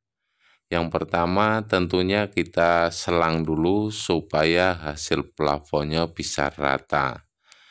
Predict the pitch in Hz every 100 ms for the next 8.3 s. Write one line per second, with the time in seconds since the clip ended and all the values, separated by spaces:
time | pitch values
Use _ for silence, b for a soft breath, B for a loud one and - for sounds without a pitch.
0 | b b b b 87 82 104 117 117 90
1 | 87 85 85 113 107 95 87 95 87 85
2 | 85 107 107 107 107 - 95 90 78 76
3 | 82 90 90 82 78 73 _ _ 85 80
4 | - - 64 - - 82 - - - -
5 | _ b b b b 82 82 82 90 87
6 | 85 80 90 - 107 120 123 101 90 107
7 | 107 104 95 90 87 87 98 104 - 82
8 | 90 101 101